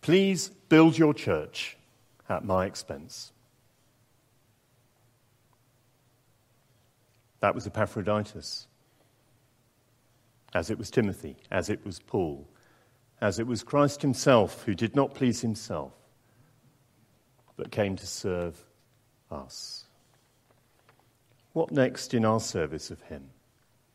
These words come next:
There's a line in that new song we've just learned, which I felt right to close on. "His is the right to rule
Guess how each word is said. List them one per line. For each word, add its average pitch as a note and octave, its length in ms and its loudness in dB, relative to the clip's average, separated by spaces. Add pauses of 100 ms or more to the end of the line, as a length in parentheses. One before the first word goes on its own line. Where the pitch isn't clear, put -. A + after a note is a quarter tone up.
(1160)
There's - 120 -14
a F#2 60 -2
line G2 260 6
in F#2 100 0
that G2 160 2
new A2 140 -2
song A#2 340 2
we've F#2+ 240 -2 (680)
just - 260 -8
learned, F2+ 420 -2 (500)
which - 180 -14
I F#2 60 -8
felt G2+ 220 -2
right G2+ 300 -2
to - 80 -16
close F2 420 -4
on. C2+ 160 -18 (2250)
"His - 680 2 (840)
is A2+ 200 -4
the C3+ 100 -4
right F#2+ 500 0 (1200)
to - 140 -8
rule G#2 640 -4